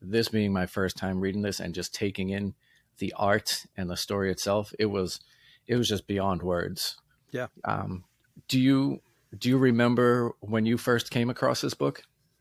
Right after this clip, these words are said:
Speaker 2: So it, it's interesting. I, um, was aware of it in the eighties and, and then again in the early nineties when it, it came out and was making a lot of noise. But I was at a time in my reading life where I was not really paying much attention to graphic novels. So I knew what it was,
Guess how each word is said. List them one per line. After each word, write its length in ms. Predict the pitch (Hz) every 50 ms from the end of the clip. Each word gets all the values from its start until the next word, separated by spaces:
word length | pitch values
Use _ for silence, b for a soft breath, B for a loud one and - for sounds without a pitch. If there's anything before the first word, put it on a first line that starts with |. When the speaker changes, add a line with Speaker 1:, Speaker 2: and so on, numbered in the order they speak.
| B B B B B B B B B B B
Speaker 2:
So 420 | B - - 170 151 143 147 147 - _ _ _ _
it, 240 | - 165 143 113 - -
it's 160 | 170 131 -
interesting. 480 | 160 160 151 - 131 - 139 120 113 113
I, 500 | - 120 120 123 127 131 131 139 139 135
um, 580 | 117 - 120 110 110 104 101 98 101 101 104 - -
was 180 | 120 131 127 110
aware 440 | 123 117 104 110 127 135 151 156 147
of 240 | 117 131 120 113
it 220 | 117 117 113 110 -
in 460 | - - 123 117 113 110 107 104 101
the 160 | 104 104 104 -
eighties 520 | 131 123 120 110 117 113 113 113 104 - -
and, 480 | 127 127 110 104 104 101 98 98 98 -
and 160 | - 107 95
then 220 | 101 101 98 95
again 300 | - 104 95 90 101 95
in 40 | 95
the 60 | 98
early 200 | 101 107 101 101
nineties 380 | 101 107 107 104 101 101 92 -
when 140 | 110 104 98
it, 140 | 98 95 -
it 140 | - 110 98
came 260 | - - 131 113 104
out 220 | 110 107 104 104 101
and 100 | 98 98
was 120 | 98 90
making 220 | 110 107 95 - 107
a 40 |
lot 80 | 98 95
of 80 | 95 95
noise. 380 | 107 117 113 104 98 95 -
But 260 | - 107 117 110 107 B B B B B B B B B B B B _ _
I 140 | - - 135
was 220 | 127 120 120 110 110
at 100 | 120 110
a 80 | 107
time 440 | - - - - 135 131 131 127 117
in 80 | 113 107
my 100 | 110 107
reading 320 | 107 110 123 123 127 120
life 280 | 107 110 107 107 - -
where 100 | 110 104
I 60 | 104
was 240 | 101 101 107 95 104
not 180 | 113 110 -
really 240 | 120 113 110 110 104
paying 260 | - - 113 110 110
much 160 | 107 110 -
attention 320 | - - - 117 107 - 110
to 60 | 101
graphic 280 | 98 113 107 - 117 113
novels. 380 | 110 107 110 113 113 113 -
So 140 | - - 113
I 60 | 104
knew 160 | 107 110 120
what 80 | 135 143
it 80 | 156 127
was, 480 | 120 110 104 101 110 135 - - -